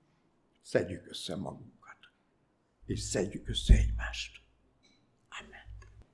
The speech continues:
Szerető jó Istenünk, mennyi édesatyánk,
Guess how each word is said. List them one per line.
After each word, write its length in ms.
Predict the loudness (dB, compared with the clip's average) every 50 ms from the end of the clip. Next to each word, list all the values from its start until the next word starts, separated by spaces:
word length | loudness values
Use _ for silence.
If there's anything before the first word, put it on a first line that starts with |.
| _ _ _ _ _ _ _ _ _ _ _ -20 -20 -20 -20 -20 -20 -20 -20 -20 -20 _ _ _ _ -20 -20 _ _ -20 -20 -20 -20
Szerető 460 | -6 -4 -2 -2 -2 -4 -6 -6 -8
jó 140 | -6 -6 -6
Istenünk, 640 | -6 -6 -8 -10 -10 -8 -8 -8 -8 -8 -10 -12 -14 -18 -16
mennyi 340 | -12 -12 -10 -10 -12 -12
édesatyánk, 880 | -12 -14 -12 -12 -12 -12 -10 -8 -8 -8 -6 -4 -4 -2 -2 -2 -4 -6